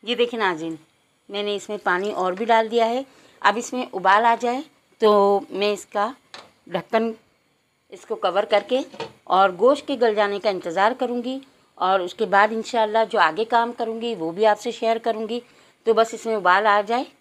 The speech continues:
और मैं आँच कम कर दूँगी, इंशाल्लाह उसके बाद मैं आपसे मिलती हूँ। ये देखिए नाज़रीन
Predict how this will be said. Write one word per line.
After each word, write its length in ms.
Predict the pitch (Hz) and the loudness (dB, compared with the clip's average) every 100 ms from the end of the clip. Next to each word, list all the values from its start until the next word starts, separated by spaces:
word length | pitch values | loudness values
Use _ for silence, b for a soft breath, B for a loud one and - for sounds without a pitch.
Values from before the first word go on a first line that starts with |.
| _ | _
और 140 | 175 185 | -2 0
मैं 120 | 185 | 0
आँच 220 | 170 165 | -2 -2
कम 180 | 175 156 | -8 -6
कर 180 | 151 131 | -6 -8
दूँगी, 320 | 139 139 139 _ - | -8 -10 -12 _ -14
इंशाल्लाह 400 | 196 - 202 190 | -10 -2 0 0
उसके 180 | 175 175 | -2 -6
बाद 200 | 156 156 | -4 -4
मैं 120 | 156 | -6
आपसे 240 | 143 - | -10 -12
मिलती 280 | 160 151 - | -16 -16 -18
हूँ। 80 | 165 | -16
ये 80 | 233 | -12
देखिए 240 | 240 254 | -10 -8
नाज़रीन 340 | 247 226 247 | -6 -6 -8